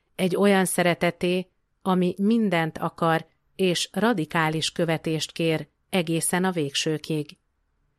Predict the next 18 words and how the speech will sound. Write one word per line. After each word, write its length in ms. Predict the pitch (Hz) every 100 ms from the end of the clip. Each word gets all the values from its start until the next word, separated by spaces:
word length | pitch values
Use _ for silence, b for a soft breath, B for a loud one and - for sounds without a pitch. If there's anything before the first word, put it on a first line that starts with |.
| _ _ _ _ _ _ -
Isten 420 | 269 - 226 214
fia 280 | 208 214 208
háromszor 680 | 202 208 156 151 - 160 -
kérdezi 480 | 165 160 160 151
meg: 360 | 160 160 156 - _ _ _ _ _ _ _ _ _
"János 540 | 208 247 233 175 -
fia, 400 | - 180 151 143 -
Simon, 600 | - 226 202 147 143 143 _
szeretsz 520 | - - 170 185 180 -
engem?" 540 | 220 202 151 143 143 _ _ _ _ _ _ _ _ _ _ -
"Tudod, 380 | 269 165 151
Uram, 320 | 156 170 160 151
hogy 140 | 151
szeretlek", 760 | - 175 160 - 160 156 - _ _ _ _ _ -
válaszol 580 | 170 165 160 151 160
határozottan 1120 | 156 175 160 170 160 170 175 175 - 185 185 180
és 320 | 190 175 -
örökre, 640 | 202 185 175 175 170 165